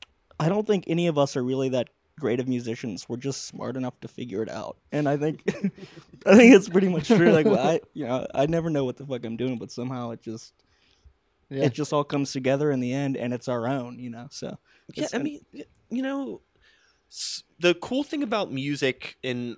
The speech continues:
Speaker 3: art in general is that it's, with me and the way I view stuff, is that it doesn't matter, like, the talent level that goes into reproducing something. So say,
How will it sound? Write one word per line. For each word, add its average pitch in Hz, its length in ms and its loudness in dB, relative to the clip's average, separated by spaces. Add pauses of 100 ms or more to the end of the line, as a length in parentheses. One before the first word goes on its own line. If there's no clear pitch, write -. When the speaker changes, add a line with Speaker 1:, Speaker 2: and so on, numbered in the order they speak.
Speaker 3:
art 135 200 0
in 127 160 -6
general 120 540 -2
is 120 140 -4
that 120 280 2
it's, - 400 -4 (100)
with 165 220 2
me 170 540 0
and 139 160 -4
the 135 60 -2
way 131 220 0
I 120 220 -2
view 117 240 -8
stuff, - 500 -8
is 117 200 -10
that 117 380 -4 (760)
it 175 100 4
doesn't 226 240 0
matter, 143 420 4
like, 123 280 -4 (120)
the 127 140 -8
talent 139 480 -6
level 123 300 -4
that 120 180 -6
goes 131 360 0
into 120 540 -4 (800)
reproducing 143 800 -6
something. - 420 -16 (220)
So 170 260 4
say, 175 280 2